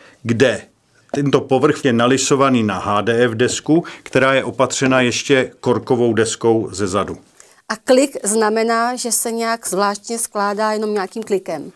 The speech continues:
Speaker 1: Klik jde o tu instalaci, že to není v pásech, že se nelepí celoplošně k podlaze,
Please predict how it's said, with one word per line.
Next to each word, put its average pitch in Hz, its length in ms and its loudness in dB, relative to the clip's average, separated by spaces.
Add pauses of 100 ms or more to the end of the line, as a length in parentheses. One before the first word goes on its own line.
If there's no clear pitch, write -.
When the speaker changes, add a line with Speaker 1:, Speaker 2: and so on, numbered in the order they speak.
(180)
Speaker 1:
Klik 165 240 2
jde 170 120 4
o 139 140 2
tu 147 180 -4
instalaci, 135 720 0
že 135 120 2
to 139 120 0
není 135 200 4
v - 80 -8
pásech, 117 440 2
že 120 100 2
se 135 120 -2
nelepí 127 360 2
celoplošně 127 640 0
k - 60 -12
podlaze, 117 540 2